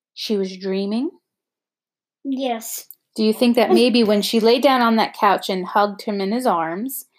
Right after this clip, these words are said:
Speaker 1: she fell ad-, asleep and maybe she dreamt all these nice things like sugar plum fairies and, and dancing, you know,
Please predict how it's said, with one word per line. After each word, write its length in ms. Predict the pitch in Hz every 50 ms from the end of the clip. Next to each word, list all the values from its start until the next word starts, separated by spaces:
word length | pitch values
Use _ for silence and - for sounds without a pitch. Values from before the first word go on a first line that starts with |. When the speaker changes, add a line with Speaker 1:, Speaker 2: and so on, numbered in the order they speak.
| _ _ _ _ _
Speaker 1:
she 140 | - - 214
fell 260 | - - 233 226 220
ad-, 180 | 214 208 185 196
asleep 520 | - - - - - - 240 220 214 208
and 180 | 196 190 196 208
maybe 280 | 220 220 226 - 214
she 240 | 208 - - 208 190
dreamt 640 | - - - 190 185 190 185 - - - - - _ _ -
all 200 | - 214 208 208
these 240 | 220 220 214 196 202
nice 560 | 202 196 202 202 214 - - - - - - - _ _ _ _ - - - - -
things 240 | - 226 208 208 190
like 160 | 202 185 190
sugar 320 | - - - 220 - 208 208
plum 320 | 208 - 208 196 190 190
fairies 680 | 196 - - 202 196 190 190 190 190 190 185 185 180 185
and, 240 | 175 180 180 - - _ _ _ - - -
and 240 | 208 202 196 190 185
dancing, 720 | 202 196 202 208 208 202 - 214 202 202 196 196 196 - - -
you 160 | 208 214 202
know, 200 | 190 185 180 175